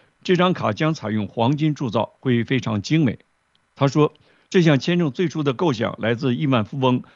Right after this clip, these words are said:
多年来一直是川普热心支持者的约翰·鲍尔森，目的是为美国筹集资金，协助偿还三十六兆美元的国债。卢特尼克表示，若能发出二十万张金卡签证，可为美国财政部带来一兆美元的收入。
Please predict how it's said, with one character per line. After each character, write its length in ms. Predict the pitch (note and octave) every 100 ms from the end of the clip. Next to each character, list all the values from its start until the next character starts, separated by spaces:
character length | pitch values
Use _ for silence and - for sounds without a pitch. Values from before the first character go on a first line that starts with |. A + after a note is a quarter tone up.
| _ -
多 160 | F3+
年 140 | F3 C3+
来 120 | A#2+
一 160 | F3 D#3
直 140 | C#3
是 140 | A#2
川 260 | B2 - D#3+
普 100 | A2+
热 180 | D#3+ C#3+
心 260 | C#3+ B2+
支 160 | C3 F3
持 200 | D#3 E3
者 140 | A#2+
的 180 | F#2+ G#2
约 160 | A2+ D3
翰· 160 | C#3+ G#2+
鲍 80 | A2+
尔 140 | G2
森， 280 | - A2+ B2 _ _ -
目 140 | F#3+
的 140 | E3 C3+
是 240 | - C3
为 160 | C#3 B2
美 180 | G#2+ F#2
国 220 | A#2+ B2+
筹 220 | - A2
集 140 | A2 G#2+
资 180 | B2
金， 240 | A2+ D3 - - - _
协 220 | - E3
助 100 | F3+
偿 240 | E3 - B2+
还 220 | B2+ C#3
三 220 | - E3
十 80 | D#3+
六 160 | E3 D3+
兆 180 | C#3 A2+
美 160 | F#2+
元 220 | F#2+ G2
的 80 | G#2+
国 220 | F#2+ F#2+
债。 200 | G2 G#2+ - _ _ _ _ _ _ -
卢 120 | D#3
特 160 | D#3+
尼 120 | B2 B2
克 100 | C3
表 180 | G2
示， 300 | F2 - C3 - - _
若 160 | E3+ D3
能 160 | C#3
发 160 | D3 D3+
出 140 | D#3+
二 260 | - E3+ D#3+
十 120 | C#3
万 200 | C3 A#2+
张 180 | A#2 A#2
金 220 | - E3+
卡 200 | - -
签 260 | - A#2+ A#2
证， 160 | C#3 - _ _
可 140 | -
为 140 | C#3 F3+
美 160 | A#2
国 140 | G#2 A#2+
财 200 | - B2+
政 140 | D3
部 180 | D#3 D3 _
带 140 | D3
来 160 | A#2+ A2+
一 200 | A#2 C3+
兆 200 | F3+ D#3
美 140 | F#2+
元 160 | F2 F2+
的 80 | D#2+
收 240 | - A2+
入。 180 | B2 -